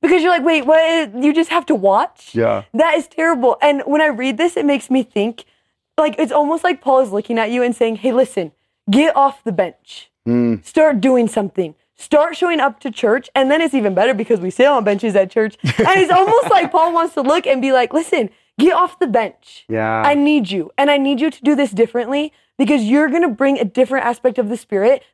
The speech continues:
Speaker 1: than someone else is going to bring on Sunday."
Speaker 2: Yeah.
Speaker 1: So when you show up to church, like me, I'll be honest, usually my shy self shows up to church and I really do just go sit on the bench.
Speaker 2: Right.
Speaker 1: And then I just sit there for the whole entire time.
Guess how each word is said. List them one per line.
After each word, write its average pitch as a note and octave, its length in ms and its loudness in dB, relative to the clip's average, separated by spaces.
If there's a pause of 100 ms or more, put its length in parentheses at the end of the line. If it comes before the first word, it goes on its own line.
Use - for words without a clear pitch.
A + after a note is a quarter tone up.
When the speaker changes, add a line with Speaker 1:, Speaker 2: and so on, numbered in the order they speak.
Speaker 1:
than B3 120 0
someone B3+ 340 0
else A3+ 220 -2
is G#3+ 80 -4
going A3 240 0
to G#3+ 100 -4
bring G3 300 0
on F3+ 140 -10
Sunday." E3 380 -8 (260)
Speaker 2:
Yeah. A2 460 -2 (100)
Speaker 1:
So D4 160 2
when D4 100 4
you C#4+ 100 2
show D4+ 200 0
up C#4 120 -4
to A#3+ 100 -4
church, - 640 -4 (320)
like G#3 400 -2
me, B3 460 0
I'll A3+ 160 2
be G#3+ 140 -4
honest, G#3+ 500 -2 (540)
usually C#4 520 2
my A3 200 0
shy B3+ 320 -2
self B3+ 300 -2
shows B3+ 180 0
up G#3 120 0
to A#3 100 -2
church D4+ 340 0
and A#3+ 100 0
I A#3 40 2
really B3 260 2
do B3 180 0
just A3 160 -2
go A#3+ 100 0
sit - 260 0
on G#3 120 -6
the F#3+ 60 -6
bench. - 480 -6
Speaker 2:
Right. A2 260 -2 (180)
Speaker 1:
And B3+ 100 0
then C4 100 4
I B3 80 0
just A3 180 -6
sit A#3+ 140 -2
there C#4+ 120 2
for C#4 120 -4
the C4 60 4
whole B3 160 2
entire B3 260 0
time. G3+ 360 -2